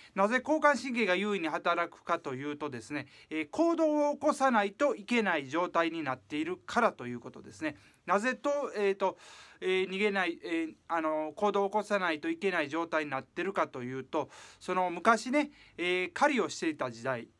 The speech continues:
えー、人間が、えー、狩りをしていた時代ですね。えー、基本的に男性がですね、狩りをしていた時代にですね、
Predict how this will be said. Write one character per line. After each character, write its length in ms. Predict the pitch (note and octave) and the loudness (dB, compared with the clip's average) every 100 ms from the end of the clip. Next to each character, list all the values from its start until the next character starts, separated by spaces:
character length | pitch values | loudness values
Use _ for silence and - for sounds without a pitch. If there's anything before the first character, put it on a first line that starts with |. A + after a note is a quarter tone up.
| _ | _
え 300 | C#3+ C3+ C3 | -6 -4 -4
ー、 20 | |
人 200 | C3 D3 | -6 -6
間 180 | C#3+ D3 | -4 -2
が、 240 | D3 D3+ - | 0 0 -2
え 260 | C3 B2+ B2+ | -6 -6 -6
ー、 40 | |
狩 160 | F#3+ E3+ | -2 -2
り 40 | |
を 80 | C3+ | -2
し 120 | A#2 | -6
て 80 | C#3 | -10
い 80 | B2 | -10
た 120 | B2 | -10
時 120 | A2 | -10
代 140 | B2 A#2 | -8 -8
で 60 | |
す 100 | A2 | -8
ね。 140 | E3+ - - - - | -8 -8 -14 -20 -6
え 260 | C#3+ C3+ | -4 -2
ー、 40 | B2+ | -4
基 120 | D#3 | -6
本 120 | D#3+ | -6
的 120 | C#3+ | -6
に 100 | C#3 | -6
男 200 | C#3 D#3+ D#3 | 0 0 0
性 180 | D#3 | -4
が 100 | C#3 | -4
で 100 | C3 A2 | -6 -8
す 60 | |
ね、 200 | C#3+ B2+ | -10 -10
狩 200 | - F3+ | -6 -2
り 20 | D3 | -2
を 80 | |
し 100 | B2+ | -4
て 80 | - | -8
い 80 | C#3+ | -8
た 160 | C3+ B2+ | -6 -8
時 140 | B2+ | -2
代 160 | D3+ D3 | -2 -2
に 100 | C#3+ | -8
で 100 | A#2 | -10
す 80 | D3 | -10
ね、 160 | C3+ | -12